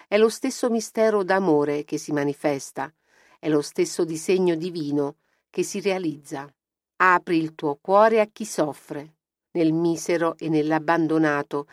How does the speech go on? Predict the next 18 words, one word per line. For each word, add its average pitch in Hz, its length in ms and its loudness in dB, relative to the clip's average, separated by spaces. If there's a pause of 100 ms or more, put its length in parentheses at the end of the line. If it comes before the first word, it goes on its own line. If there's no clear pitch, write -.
(240)
nell'ultimo 196 840 2
e 185 140 0
nell'emarginato, 175 1200 2 (260)
incontri 175 640 0
Cristo, 156 640 -6 (280)
via 214 340 2
soprannaturale 170 1080 2
dell'autentico 160 1080 -2
rinnovamento 190 840 0
dei 156 200 -4
cuori. 139 500 -6 (560)
Cammina 202 540 4
fiduciosa 170 760 -2
con 165 220 -2
Maria, 151 500 0 (340)
Madonna 175 520 2
della 175 320 -2
Bruna. 143 480 -4